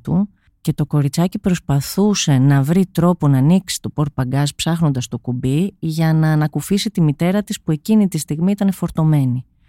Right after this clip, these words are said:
Αυτή είναι μία εικόνα που υπάρχει από την αρχή στα σπίτια. Τα κορίτσια, λόγω της, ε, ψυχοσύνθεσής τους, της ιδιοσυστασία τους, ε, μελετούν πολύ νωρίς.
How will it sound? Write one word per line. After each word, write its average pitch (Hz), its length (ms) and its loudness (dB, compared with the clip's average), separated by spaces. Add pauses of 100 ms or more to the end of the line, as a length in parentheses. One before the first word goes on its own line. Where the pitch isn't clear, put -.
(160)
Αυτή - 240 -4
είναι 226 140 6
μία 214 240 4
εικόνα 190 360 2
που - 120 -2
υπάρχει 180 320 -2
από 196 140 -4
την 160 180 0
αρχή 156 220 0
στα 160 180 -2
σπίτια. 131 680 -2 (160)
Τα 160 120 0
κορίτσια, 170 840 2 (280)
λόγω 175 400 2
της, - 340 -2
ε, 139 680 0
ψυχοσύνθεσής 151 1000 -2
τους, 170 680 0
της 170 220 -4
ιδιοσυστασία 151 920 -2
τους, 165 440 -2 (140)
ε, - 180 -8 (340)
μελετούν 170 640 4
πολύ 185 300 4
νωρίς. 156 640 4